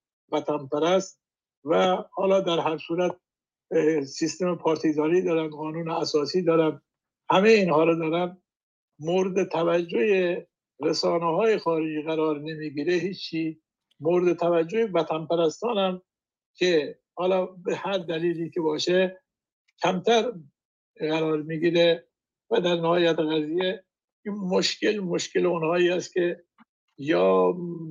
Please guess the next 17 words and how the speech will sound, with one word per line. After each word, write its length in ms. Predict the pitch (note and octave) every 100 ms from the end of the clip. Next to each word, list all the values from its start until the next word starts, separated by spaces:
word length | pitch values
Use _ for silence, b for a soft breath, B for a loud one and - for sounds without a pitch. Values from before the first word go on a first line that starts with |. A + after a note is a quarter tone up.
| E3
خودشون 560 | - - F3+ F3 - E3+
رو 100 | E3+
خیلی 260 | F3 F#3
بزرگ 480 | E3 D#3+ D#3 F#3 G#3
می‌بینن 720 | G3 F#3+ F3+ E3 D#3+ D3+ C#3 _ _ _ _ _ -
و 500 | D#3+ E3 D#3+ D3+ C#3+ - C3
جوانهایی 760 | D#3 D#3+ E3 D#3 D#3+ G#3 G#3+ D3+
که 200 | D3+ C3+
همراه 380 | D3 D#3+ D#3
کنگره 480 | C#3 D#3 D3 D3+ D3+
ملی 280 | C#3+ D3+ D3
ایران 380 | D3 D3+ D3 D3
هستن، 280 | - F3+ F3+
اینا 260 | D3+ D#3
رو 160 | F3 -
آماتور 440 | E3 D3 D3+ F3+
می‌بینن. 420 | D3+ C3 A#2+ -